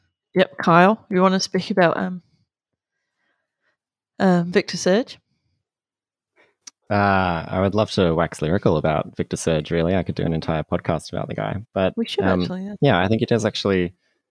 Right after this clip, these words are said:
Speaker 2: he really represents something, I think, about the nature of the Bolsheviks' position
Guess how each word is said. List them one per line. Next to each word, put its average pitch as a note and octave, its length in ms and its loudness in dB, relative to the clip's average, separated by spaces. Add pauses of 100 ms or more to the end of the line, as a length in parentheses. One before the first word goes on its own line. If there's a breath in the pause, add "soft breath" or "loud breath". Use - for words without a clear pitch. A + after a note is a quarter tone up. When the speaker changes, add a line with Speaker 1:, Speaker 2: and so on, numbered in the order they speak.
(240)
Speaker 2:
he A#2 80 -2
really A#2+ 240 4
represents G2 420 0
something, E2 460 -2
I E2+ 120 -2
think, E2+ 220 -4
about D#2+ 480 -2
the D#2+ 200 -2
nature E2 380 -2
of D#2 120 0
the D#2 40 -4
Bolsheviks' D#2 460 -2
position - 540 -4